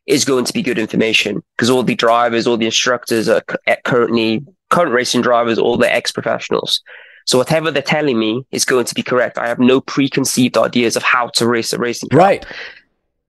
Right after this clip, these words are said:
Speaker 1: So it wa-, I was just absorbing all of it. And, uh, I never thought that I, uh, had an advantage over anybody else. Really, it's not, uh,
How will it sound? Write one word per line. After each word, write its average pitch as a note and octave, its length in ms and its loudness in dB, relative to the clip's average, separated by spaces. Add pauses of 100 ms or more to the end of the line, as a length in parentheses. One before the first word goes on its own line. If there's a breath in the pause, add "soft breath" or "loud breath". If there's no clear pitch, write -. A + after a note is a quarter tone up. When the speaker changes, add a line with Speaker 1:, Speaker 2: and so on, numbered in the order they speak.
Speaker 1:
So A#2+ 680 2 (540)
it C#3 180 4
wa-, C3 160 2
I B2+ 120 0
was B2+ 280 0
just - 380 -6
absorbing A#2+ 560 0 (100)
all B2+ 300 2
of G#2 60 0
it. - 300 -2 (600)
And, G#2+ 380 2
uh, G#2 340 -2
I A#2 60 -2
never B2 240 0
thought B2+ 420 -2
that A2+ 340 -2
I, A2 440 0 (960)
uh, - 240 -2
had A2+ 180 -6
an G2+ 160 -4
advantage A2+ 440 -2
over A2+ 180 2
anybody G#2 400 0
else. A2 640 0
Really, A2+ 440 2
it's - 300 -2
not, A2+ 420 0
uh, G2+ 400 2